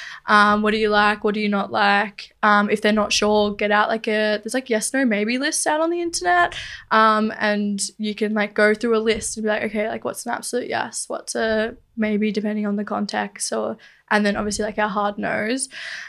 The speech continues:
Um, and communicating from the start to the finish,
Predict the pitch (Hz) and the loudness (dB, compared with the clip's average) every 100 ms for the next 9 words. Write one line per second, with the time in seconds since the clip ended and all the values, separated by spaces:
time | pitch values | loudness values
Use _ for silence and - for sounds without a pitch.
0 | - - 220 214 214 214 214 214 - 214 | -2 4 6 8 6 6 2 -2 0 2
1 | 208 208 208 214 214 226 - _ _ - | 4 4 2 0 -2 -8 -10 _ _ 2
2 | 247 247 254 262 254 254 247 247 247 254 | 6 6 6 4 6 4 2 0 -2 -4
3 | - 220 220 220 208 208 - - 214 220 | 0 2 2 2 4 4 4 0 0 0
4 | 208 202 202 208 - | 0 0 0 0 -2